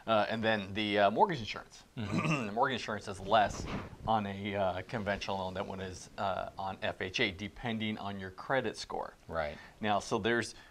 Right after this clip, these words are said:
Speaker 1: we have to, th-, that's why you call. So, I mean, it's been mortgage business for almost twenty-three years, is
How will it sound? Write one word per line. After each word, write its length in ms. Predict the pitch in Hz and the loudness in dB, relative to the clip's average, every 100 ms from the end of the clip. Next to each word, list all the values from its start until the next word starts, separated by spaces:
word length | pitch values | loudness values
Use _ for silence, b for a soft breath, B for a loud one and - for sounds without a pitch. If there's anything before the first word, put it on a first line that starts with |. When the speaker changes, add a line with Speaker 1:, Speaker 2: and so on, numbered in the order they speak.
| B | B
Speaker 1:
we 180 | 107 110 | -4 -2
have 360 | 110 131 131 - | 4 6 6 4
to, 140 | 127 | -2
th-, 240 | 76 82 - 120 | -2 -8 -8 4
that's 480 | 120 131 - - | 4 4 0 -8
why 220 | 147 123 113 | -4 0 0
you 160 | 127 | -2
call. 420 | - 151 120 175 - | -6 -4 -2 -6 -8
So, 140 | - | -2
I 20 | 120 | 0
mean, 100 | 123 | 0
it's 100 | - | 0
been 220 | 120 131 | -2 2
mortgage 380 | 131 117 104 104 | 4 4 0 0
business 320 | 101 113 - | -2 -2 -2
for 140 | 113 | 0
almost 260 | 101 104 - | 0 0 -4
twenty-three 520 | 127 117 101 - 101 | -2 -2 -4 -6 -6
years, 420 | 113 160 120 113 | -2 0 0 -2
is 340 | - 110 98 | -2 -4 -4